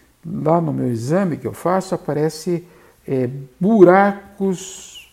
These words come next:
no exame. Então, estresse oxidativo, oxidação, enferrujamento. Então, isso são áreas que não existe circulação de oxigênio, tá?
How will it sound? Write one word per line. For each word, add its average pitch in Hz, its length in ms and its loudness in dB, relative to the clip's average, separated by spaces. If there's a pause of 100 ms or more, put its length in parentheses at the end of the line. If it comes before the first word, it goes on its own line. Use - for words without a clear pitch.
no 160 80 -2
exame. 147 480 0
Então, 160 460 0 (280)
estresse 180 680 0
oxidativo, 180 1200 0 (720)
oxidação, 185 960 -2 (220)
enferrujamento. 190 840 -4 (640)
Então, 180 540 -4
isso 202 320 -4 (300)
são 190 400 -2
áreas 208 460 -2
que - 160 -4
não 214 200 0
existe 180 720 -4
circulação 160 1080 -4 (640)
de 151 140 0
oxigênio, 180 840 2 (160)
tá? 170 320 -2